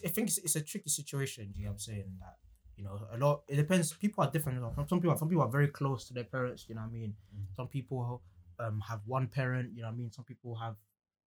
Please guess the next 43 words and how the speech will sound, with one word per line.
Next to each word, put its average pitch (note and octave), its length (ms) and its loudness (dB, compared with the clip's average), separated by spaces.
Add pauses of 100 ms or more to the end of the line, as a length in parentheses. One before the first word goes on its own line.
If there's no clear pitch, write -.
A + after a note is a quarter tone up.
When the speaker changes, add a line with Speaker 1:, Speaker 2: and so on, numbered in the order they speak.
(100)
Speaker 1:
you B2 80 0
know, A#2+ 260 2 (1300)
um, B2+ 200 2
a C#3 80 0
big F3+ 260 6
family. F3+ 420 10
Do A#2 100 -6
you B2 40 0
understand? A#2 480 0
So A2 380 -4 (320)
as A2+ 180 -2
well, B2 220 2
like, A2+ 180 -4
you, B2 260 -4 (280)
um, G#2+ 400 4 (100)
it's, A2+ 180 -2
it's, C3 160 0
it's, D3 280 2
like C3+ 180 0
I D3 40 6
said, C#3+ 200 6
it's, A#2+ 160 2
it's D3 160 8
all E3+ 140 10
subjective. A#2 680 4 (120)
You G#2+ 60 -8
understand? G#2+ 440 0
But G2 80 -8
I G#2 80 -4
think, C3 240 0 (240)
you A2 80 -6
know, F#2+ 200 -6 (460)
the A2+ 60 -6
division, A2+ 380 -2 (160)
the C#3 80 2
decision C#3+ 460 10
will B2+ 340 -2
always C#3+ 260 6
just C3 180 -4
lie B2 120 2
with A#2 140 0
the A2+ 60 -6
individual. G#2+ 540 -4